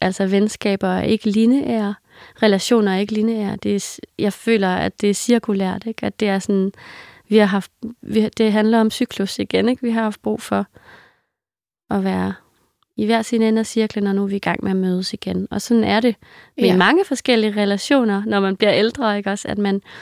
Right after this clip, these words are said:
Speaker 1: altså, ja, i perioder er mere væk fra hinanden end ellers.
Speaker 2: Mm.
Speaker 1: Og det synes jeg, det trøster i hvert fald mig at tænke sådan på det også. At, øh, altså, og det er sådan, og jeg synes helt aktivt, at jeg har haft, øhm,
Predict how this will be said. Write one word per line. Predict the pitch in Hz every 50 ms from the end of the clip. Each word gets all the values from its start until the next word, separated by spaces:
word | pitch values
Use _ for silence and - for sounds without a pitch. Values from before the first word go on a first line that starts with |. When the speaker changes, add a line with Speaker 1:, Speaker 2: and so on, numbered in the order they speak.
| - - - - _ _ _ -
Speaker 1:
altså, | 233 220 202 190 180 - _ _ _ _ _ _ _ _ _ _ _ _ _ _ _ _ _ - - - _ _ _ _ _ _ _ _ _ _ - 233
ja, | 202 185 - - _ -
i | 240 214
perioder | - 226 214 208 202 202 208 208 202 190 - _ _ _ _ _ _ _ _ _ _ _ _ _ _ _ _ _ _ _ _ _ -
er | - 226
mere | 220 208 208 196 185
væk | 175 175
fra | - - 202
hinanden | 180 190 175 170 170 175 175
end | 185 185
ellers. | - 190 185 180 185 - -
Speaker 2:
Mm. | 214 202
Speaker 1:
Og | 196 233
det | 233 214
synes | - 226 208
jeg, | 214 196 190 - - - - - - - _
det | - 247 233
trøster | - - 269 277 - - 214
i | 185
hvert | 185 -
fald | 190 185
mig | 175 175 180 196 214
at | 202
tænke | - - 254 262 269 - -
sådan | - 214 196 202 185 175 - _ _ _ _ _ _ _ _ _ _
på | - 208 196 185
det | 190 185 170 175
også. | 180 - - - _ _
At, | - 196 190 - _ - 196
øh, | 185 180 175 185 185 - _ - _ - - - _
altså, | - 180 - 214
og | 220 226
det | 220 214
er |
sådan, | 196 - 233 214 202
og | - - 196
jeg | 190 190
synes | - 220 202 -
helt | 233 220 196 - -
aktivt, | 214 240 - - - - 220 - 165
at | 175
jeg | 180 180 190
har | 190
haft, | 185 185 180 185 - - - - - - - - - - - _ _ _ _ _ -
øhm, | 202 185 175 175 175 170 160 156